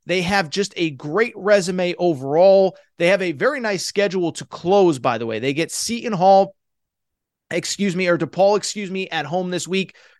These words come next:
Then they're gonna play a pesky Villanova team. That Villanova game is now sort of important I could see uconn, if they can win these next two and get hot at the Big East tournament, getting all the way to, say, a three seed because, again,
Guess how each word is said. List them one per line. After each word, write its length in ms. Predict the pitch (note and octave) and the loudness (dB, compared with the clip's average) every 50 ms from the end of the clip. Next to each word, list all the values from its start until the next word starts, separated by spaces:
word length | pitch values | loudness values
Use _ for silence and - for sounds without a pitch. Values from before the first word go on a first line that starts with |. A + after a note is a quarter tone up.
| _ _ | _ _
Then 140 | F3 G3+ B3+ | 0 0 2
they're 80 | D4 | 2
gonna 160 | C4+ A#3+ B3 A3+ | 0 0 0 -2
play 260 | - - A3+ A3+ G#3 | -2 0 2 2 2
a 60 | F3 | 2
pesky 480 | - - - G3+ A3 G#3 - - A3 G3 | 0 -2 -2 -2 -2 -4 -4 -6 -6 -4
Villanova 500 | D3+ G3 G3 F#3 E3+ E3+ E3+ E3 C#3+ C3+ | -2 -2 -2 0 0 2 0 0 0 -4
team. 180 | - C#3+ C3+ | -10 -10 -6
That 140 | C#3 F3 G3+ | -6 -6 -4
Villanova 520 | G3 A#3 B3 A#3+ A3+ G3 F#3+ G#3 F#3+ G3 | -2 -2 -2 0 0 0 0 0 0 -2
game 220 | F3 D#3 D#3+ D#3 D3 | -4 -4 -6 -6 -6
is 220 | - D3+ D3 C#3 | -6 -8 -6 -4
now 180 | E3 E3 E3 D#3+ | -2 -2 -2 -2
sort 460 | D3 - - - - G3+ A3 A3+ G#3+ | -2 -4 -6 -4 -2 0 0 2 2
of 100 | G#3+ F#3 | 2 0
important 640 | F3+ E3 D3+ - - - F#3+ G3+ F#3 G#3 F#3+ F#3 - _ _ _ _ _ _ _ _ _ _ _ _ _ | -2 -4 -4 -8 -6 -4 -2 -2 -2 -2 -4 -6 -8 _ _ _ _ _ _ _ _ _ _ _ _ _
I 180 | - F#3 A#3+ C#4 | 0 0 0 0
could 200 | - D4 D4 G#3+ | -2 -4 -4 -4
see 360 | - - C4 B3+ A#3 A3 A3+ | -4 -6 -4 -4 -4 -4 -4
uconn, 320 | A3+ - - D#3+ C#3 F#2 - _ _ _ _ _ _ _ _ | -4 -6 -8 -10 -14 -14 -16 _ _ _ _ _ _ _ _
if 140 | G#3 E3+ C#3+ | -6 -6 -2
they 160 | D3 F3+ A3+ | -2 -2 -2
can 200 | A3+ - C4+ C4 | -2 -4 -4 -2
win 180 | B3+ B3+ B3 A#3+ | -2 -4 -2 -4
these 200 | B3 B3 G#3+ F#3 | -6 -6 -6 -4
next 260 | A3+ A3 G#3 - - | -4 -4 -6 -6 -8
two 180 | - A#3 A3+ | -8 -6 -4
and 100 | G#3 F#3+ | -4 -4
get 140 | D3+ E3 C#3+ | -4 -4 -6
hot 240 | C3+ - E3+ F#3 G#3 | -4 -4 -2 -2 -2
at 100 | A3+ F#3 | -2 -2
the 80 | F#3+ G#3+ | -4 -4
Big 180 | F3+ A3+ F#3+ | -4 -4 -4
East 200 | G#3 G#3 E3+ - | -4 -6 -6 -4
tournament, 360 | - G3+ G3+ F3 C#3+ G#2+ F2 _ _ _ _ _ _ _ _ | -2 -2 -2 -2 -4 -6 -12 _ _ _ _ _ _ _ _
getting 280 | - F#3+ G3 G3+ F#3+ - _ - | 0 0 0 -2 -4 -8 _ 0
all 280 | F3 F#3 G3+ A3+ B3+ | 2 4 6 4 4
the 80 | A3 B3 | 2 0
way 240 | A#3+ A3+ A3 G#3+ G#3+ | -2 0 0 0 -2
to, 160 | - - F#3+ | -4 -6 -6
say, 400 | - - - G#3+ G3+ G3 F#3+ - - | -6 -4 -2 0 0 0 0 -2 -2
a 120 | E3+ E3 | -4 -4
three 560 | D#3 - - - G3+ G3 F3+ A#3 C#4 D4 D4 | -4 -8 -8 -6 -6 -4 -4 -4 -4 -4 -4
seed 560 | B3+ - - - F3+ E3 D3+ C#3+ C#3 C3 C#3 - _ _ _ _ _ | -4 -4 -4 -4 -4 -2 -2 -2 -4 -6 -8 -12 _ _ _ _ _
because, 440 | - F#3+ F#3 - - G3+ G3+ F3+ - - | -4 -4 -4 0 2 2 2 2 2 -2
again, 600 | - F3 C#3+ B2 B2+ F#3+ A3 G3 E3+ D3 C3 C3 | -6 -6 -4 0 2 2 4 4 2 0 -2 -6